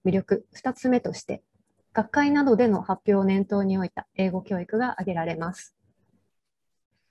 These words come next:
私の院生時代の悩みとして、英語でのコミュニケーションにじ-、自信がなく、特に会話の際に思うように意見を伝えられなかったり、相手の言っている内容を聞き取れなかったりすることに、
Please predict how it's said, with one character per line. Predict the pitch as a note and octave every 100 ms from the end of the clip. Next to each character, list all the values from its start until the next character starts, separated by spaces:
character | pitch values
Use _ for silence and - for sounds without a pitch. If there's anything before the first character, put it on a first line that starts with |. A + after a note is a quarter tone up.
| _ _
私 | F#3 A3 -
の | B3
院 | A#3 A#3+
生 | - C#4+
時 | C#4
代 | C4 G3+
の | D3+
悩 | E3 E3 F#3+
み | G#3
と | -
し | -
て、 | - E3 - _ _
英 | A3 A#3+
語 | B3+
で | C4
の | G#3+
コ | -
ミ | F3+
ュ | F#3
ニ |
ケ | F#3+ F#3+
ー |
シ | F3+
ョ |
ン | -
に |
じ-、 | - F#3 - _ _
自 | F3+
信 | G#3 G3
が | F#3+ F3+ -
な | G3
く、 | - D#3+ - _
特 | - - G#3+
に | F#3
会 | - A#3
話 | A#3 A#3
の | A#3
際 | - G#3+ E3
に | D#3+ -
思 | G3 B3
う |
よ | G3 E3+
う |
に | D#3
意 | F#3+
見 | - E3+
を | -
伝 | - G#3
え | G3+
ら | G3+
れ | G3+
な | G3+
か | F#3+
っ | -
た | -
り、 | - - _ _ _
相 | A#3
手 | A#3 A#3
の |
言 | A3
っ |
て | G#3 G#3+
い |
る | G3
内 | F#3+ F#3
容 | F3+
を |
聞 | F3+ -
き | G#3+
取 | B3
れ | A#3+
な | A3+
か | F#3
っ | F3
た | E3
り | -
す | F3
る |
こ | - F3+
と |
に、 | F3